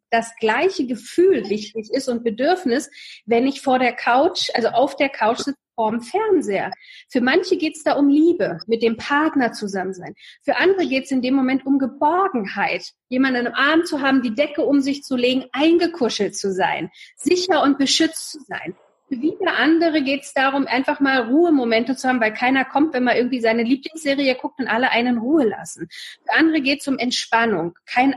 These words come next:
Anspruch haben. Das heißt, ähm, ich glaub, das Erste ist wirklich zu gucken, was ist denn eigentlich mein Bedürfnis? Und dann würde ich sagen, und dann kann ich mir,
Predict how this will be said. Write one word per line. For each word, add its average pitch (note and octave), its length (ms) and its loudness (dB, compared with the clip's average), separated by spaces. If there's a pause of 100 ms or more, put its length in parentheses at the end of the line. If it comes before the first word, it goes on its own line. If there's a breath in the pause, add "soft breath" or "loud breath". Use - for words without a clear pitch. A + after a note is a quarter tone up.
Anspruch A3 540 0
haben. - 360 -12 (380 loud breath)
Das B3+ 140 -10
heißt, C4+ 300 2 (120)
ähm, A#3+ 380 0
ich - 160 -6
glaub, C#4+ 260 0
das - 200 -2 (260)
Erste F4 460 -2
ist B3+ 240 -2
wirklich E4 400 0
zu C#4+ 160 -6
gucken, C4+ 260 -4
was A#3+ 240 -2
ist D#4+ 160 -4
denn D#4+ 160 -2
eigentlich D#4 420 2
mein A#3 220 2
Bedürfnis? A3+ 800 -2 (320 loud breath)
Und A#3 120 -8
dann D4+ 180 4
würde F4 160 0
ich E4+ 140 -2
sagen, C#4 440 2
und B3 180 0
dann C#4+ 180 4
kann D4+ 200 0
ich D4+ 160 -2
mir, B3+ 320 2